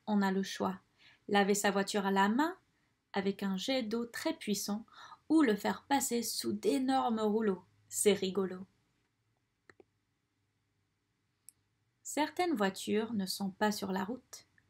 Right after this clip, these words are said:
Celle-ci, qui ressemble à une fusée, a battu le record de vitesse. Elle a roulé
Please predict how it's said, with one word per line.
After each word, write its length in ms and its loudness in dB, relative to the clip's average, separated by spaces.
Celle-ci, 640 0
qui 140 2
ressemble 420 2
à 60 4
une 160 2
fusée, 480 -2
a 120 2
battu 400 2
le 100 6
record 420 0
de 80 2
vitesse. 760 -6
Elle 240 4
a 120 4
roulé 440 0